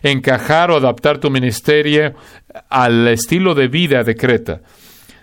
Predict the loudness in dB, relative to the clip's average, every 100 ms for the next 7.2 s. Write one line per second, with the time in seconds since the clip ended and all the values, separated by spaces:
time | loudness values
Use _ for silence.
0 | _ _ _ -2 -2 0 -2 0 0 0
1 | 0 0 2 0 2 0 2 0 0 2
2 | 2 0 0 2 0 0 -2 -2 -4 -2
3 | 0 0 -2 -4 -4 -6 -6 -8 -10 _
4 | _ _ _ _ _ _ _ _ _ _
5 | _ _ _ _ _ _ _ _ _ _
6 | _ _ _ -20 _ _ -4 -2 0 -2
7 | -4 -10